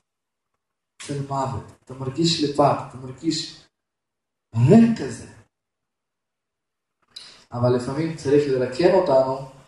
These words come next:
מכל הבלגן שיש בתוך חיים שלנו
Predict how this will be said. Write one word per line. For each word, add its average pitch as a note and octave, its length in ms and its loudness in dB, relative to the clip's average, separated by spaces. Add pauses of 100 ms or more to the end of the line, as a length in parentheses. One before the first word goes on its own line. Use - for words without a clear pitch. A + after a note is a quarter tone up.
(1040)
מכל G3+ 640 4
הבלגן G3 1500 6
שיש D3+ 480 0
בתוך - 260 -4
חיים B2 200 -6
שלנו C#3+ 480 -8